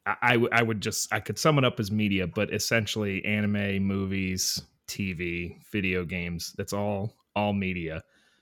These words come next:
Um, but yeah, I mean, there you go. You got four out of five. That's, I'll give you four out of five. That's my primary interest right there.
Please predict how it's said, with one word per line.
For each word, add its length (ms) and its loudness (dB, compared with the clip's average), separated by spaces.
Um, 420 -6
but 220 0
yeah, 280 4
I 140 -2
mean, 180 -4
there 140 0
you 120 2
go. 180 0
You 140 -4
got 240 -2
four 300 -2
out 140 0
of 80 -10
five. 360 -8
That's, 320 -4
I'll 140 -2
give 180 -4
you 100 -2
four 340 2
out 160 4
of 80 -2
five. 420 -2
That's 300 -4
my 140 -4
primary 680 0
interest 420 -6
right 240 -6
there. 280 -12